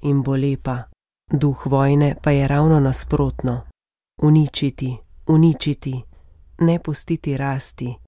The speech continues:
Uničiti vse, moške, ženske, otroke, ostarele, vse. Danes mineva eno leto od začetka te vojne. Glejmo Ukrajino. Molimo za Ukrajino in odprimo svoje srce za bolečino.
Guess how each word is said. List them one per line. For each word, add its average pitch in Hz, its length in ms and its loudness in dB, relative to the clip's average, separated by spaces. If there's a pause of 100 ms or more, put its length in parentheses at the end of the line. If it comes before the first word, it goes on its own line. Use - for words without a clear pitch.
(500)
Uničiti 160 600 -2
vse, 135 460 -4 (320)
moške, 143 580 0
ženske, 147 680 -2
otroke, 139 680 -2
ostarele, 143 760 -2 (420)
vse. 135 420 -2 (600)
Danes 139 480 2
mineva 143 420 2
eno 143 260 2
leto 147 320 2
od 135 120 0
začetka 143 560 -2
te 147 180 0
vojne. 127 580 -2 (560)
Glejmo 156 480 4
Ukrajino. 135 720 -2 (600)
Molimo 156 480 6
za 143 160 0
Ukrajino 143 600 0
in 143 180 0
odprimo 156 500 0
svoje 143 380 0
srce 151 520 0
za 139 140 -2
bolečino. 131 760 -4